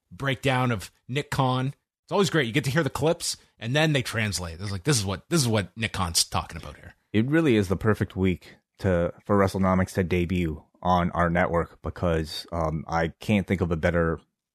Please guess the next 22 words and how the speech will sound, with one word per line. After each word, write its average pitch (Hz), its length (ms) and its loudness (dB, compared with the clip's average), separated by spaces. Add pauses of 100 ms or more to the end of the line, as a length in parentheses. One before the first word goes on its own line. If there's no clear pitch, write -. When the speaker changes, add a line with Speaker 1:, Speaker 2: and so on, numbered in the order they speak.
(240)
Speaker 2:
more 90 480 2
appropriate 87 560 -2
week 87 400 -4
than, - 200 -6
uh, 92 640 -2
of 87 240 -2
topics 92 400 -2
for 95 140 -2
them 90 160 2
to 80 260 -2
have 82 220 -6
to 90 80 -6
cover, 92 480 0
you - 340 -6
know, 87 120 0
besides 85 500 0 (500)
the 90 80 0
Q 104 240 2
three 101 440 2
earnings 90 400 2
and 92 200 0
then 87 280 0